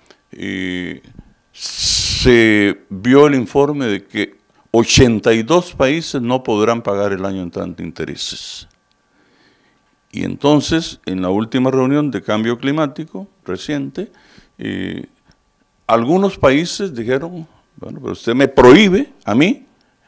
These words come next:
que yo explote lo único que tengo, petróleo, poquitos. Pero me prohíbe para preservar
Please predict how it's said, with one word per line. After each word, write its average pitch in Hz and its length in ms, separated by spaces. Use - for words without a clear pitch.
que 135 160
yo 147 100
explote 160 460
lo 135 100
único 180 360
que 110 100
tengo, 90 400
petróleo, 98 600
poquitos. - 680
Pero 82 240
me 87 160
prohíbe 98 400
para 120 420
preservar 113 840